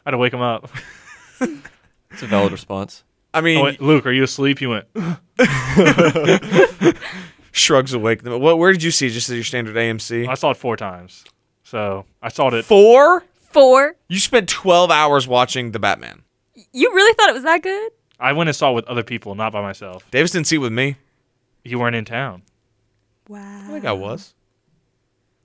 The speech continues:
Speaker 4: I was
Speaker 1: I'm
Speaker 4: gonna say, I
Speaker 1: shaking.
Speaker 4: thought
Speaker 1: I'm,
Speaker 4: we were
Speaker 1: I'm shaking
Speaker 4: all
Speaker 1: my
Speaker 4: in
Speaker 1: head
Speaker 4: town.
Speaker 1: no, 'cause he was not in town. I saw it
Speaker 3: Oh.
Speaker 1: with.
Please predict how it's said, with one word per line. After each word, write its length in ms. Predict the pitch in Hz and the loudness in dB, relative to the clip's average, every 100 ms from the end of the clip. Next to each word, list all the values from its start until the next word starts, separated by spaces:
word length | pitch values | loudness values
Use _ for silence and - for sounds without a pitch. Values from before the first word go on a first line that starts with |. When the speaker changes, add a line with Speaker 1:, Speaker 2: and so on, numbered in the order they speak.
| _ _ _ _ _ | _ _ _ _ _
Speaker 4:
I 40 | 440 | -4
was 100 | 539 | 0
Speaker 1:
I'm 40 | |
Speaker 4:
gonna 80 | 494 | 0
say, 100 | 294 | 2
I 20 | |
Speaker 1:
shaking. 80 | 175 | 2
Speaker 4:
thought 60 | 170 | 2
Speaker 1:
I'm, 60 | 147 | 0
Speaker 4:
we 40 | |
were 60 | 147 | -2
Speaker 1:
I'm 120 | 143 | -2
shaking 240 | 135 - 170 | 0 -2 0
Speaker 4:
all 40 | |
Speaker 1:
my 60 | 139 | 0
Speaker 4:
in 60 | |
Speaker 1:
head 120 | 131 123 | 0 -2
Speaker 4:
town. 60 | |
Speaker 1:
no, 220 | 123 117 107 | 0 0 -2
'cause 140 | 120 | -6
he 80 | 123 | -6
was 120 | 117 | -4
not 180 | 120 117 | -2 -2
in 100 | 107 | -4
town. 300 | 117 107 104 | -4 -4 -2
I 80 | 135 | 0
saw 300 | - 151 143 | 4 6 6
it 40 | |
Speaker 3:
Oh. 40 | |
Speaker 1:
with. 280 | 139 127 117 | 4 0 -2